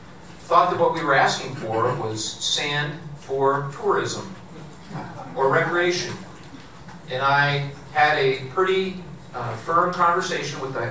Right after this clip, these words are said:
the head of the Army Corps of Engineers after the tragedy in Encinitas, and I told him, "Look, this is not about tourism or recreation. This is about basic safety."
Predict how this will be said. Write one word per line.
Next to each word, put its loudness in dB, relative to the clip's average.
the -2
head 2
of -2
the -2
Army 4
Corps -2
of 0
Engineers -2
after 2
the -8
tragedy 4
in -10
Encinitas, -2
and -4
I -2
told 0
him, -6
"Look, 2
this -6
is -8
not 2
about 2
tourism 0
or -4
recreation. 0
This -2
is -6
about 0
basic -2
safety." -2